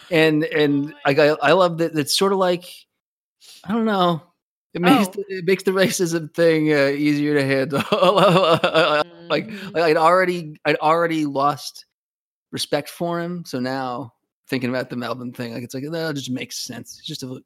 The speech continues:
Speaker 1: piece of shit." <laughs>
Speaker 2: So
Speaker 1: He always had a
Speaker 2: peak wh-, peak racist white man name.
Speaker 1: It
Speaker 2: Um,
Speaker 1: sort of, it
Speaker 2: so,
Speaker 1: does feel like
Speaker 2: <laughs> right?
Speaker 1: it.
Speaker 2: Um, so, uh, Axel Whitehead is actually a musician,
Speaker 1: <gasps>
Speaker 2: and he was in the first season of Au-, Australian Idol in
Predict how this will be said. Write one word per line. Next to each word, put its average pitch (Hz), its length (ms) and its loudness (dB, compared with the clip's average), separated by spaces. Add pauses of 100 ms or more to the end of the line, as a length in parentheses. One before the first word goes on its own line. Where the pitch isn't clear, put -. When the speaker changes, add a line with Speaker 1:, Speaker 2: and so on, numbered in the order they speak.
Speaker 1:
piece 123 140 -8
of 110 100 -12
shit." 123 360 -10
<laughs> - 20 -20
Speaker 2:
So - 80 -8 (120)
Speaker 1:
He 160 120 0
always 165 160 4
had 151 140 4
a - 40 -10 (120)
Speaker 2:
peak 254 320 -4
wh-, - 80 -18
peak 208 100 -16 (180)
racist 175 340 -10
white 160 240 -12
man 165 200 -12
name. 170 280 -12 (260)
Speaker 1:
It 254 140 -2
Speaker 2:
Um, 214 80 4
Speaker 1:
sort 214 220 6
of, 160 140 0
it - 120 4
Speaker 2:
so, 277 160 4
Speaker 1:
does 226 200 6
feel 190 300 0
like 175 240 0
Speaker 2:
<laughs> 247 60 -14
right? 349 420 0
Speaker 1:
it. 466 260 0 (580)
Speaker 2:
Um, 196 300 0 (120)
so, 196 800 -2 (140)
uh, - 60 -10 (100)
Axel 214 420 -2
Whitehead 190 360 -4
is 170 100 -6
actually 165 460 -6
a 165 60 -6
musician, 160 800 -8 (240)
Speaker 1:
<gasps> - 260 -20
Speaker 2:
and 208 380 -4
he 233 180 -8
was 233 100 -4
in 226 80 -6
the 214 60 0
first 214 280 -4
season 202 240 -4
of 165 140 -2
Au-, 180 60 0 (100)
Australian 180 600 -2
Idol 160 340 -4
in - 80 -12